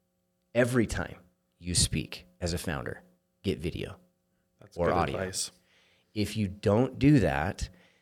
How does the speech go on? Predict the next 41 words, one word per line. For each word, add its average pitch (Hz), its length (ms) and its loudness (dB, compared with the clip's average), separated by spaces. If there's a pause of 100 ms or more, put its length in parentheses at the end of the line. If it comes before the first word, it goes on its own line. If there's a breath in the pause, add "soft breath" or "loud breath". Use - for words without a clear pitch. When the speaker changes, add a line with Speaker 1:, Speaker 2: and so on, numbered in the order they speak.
(140 soft breath)
Speaker 1:
then 113 140 0
you 110 120 4
can 98 320 0
take - 300 10 (140)
all 127 320 2
the 113 180 4
thoughts - 460 0
that 117 160 -2
you 107 120 -4
want 101 420 -6
from 87 240 -6
everyone 110 420 -2
in 110 80 -4
the 107 60 -6
crowd, 98 440 -6
and 98 100 -4
they're 101 120 -6
gonna 104 180 -4
tell 104 260 0
you, 110 160 -2
'Oh, 160 160 -6
I 160 60 0
loved - 480 -6
it, - 140 -6
and 151 120 -2
you're 170 280 -4
great,' - 500 0
and 131 100 -4
it's, - 220 -6 (300 loud breath)
you're 117 100 -8
gonna 135 140 -2
get 123 100 -8
these 123 240 -10
butterflies, 107 640 -2
like, 101 140 -6
'I 98 60 -4
did 139 240 -2
great,' 127 300 2
and 107 100 -6
you 104 80 -4
go, 101 240 -2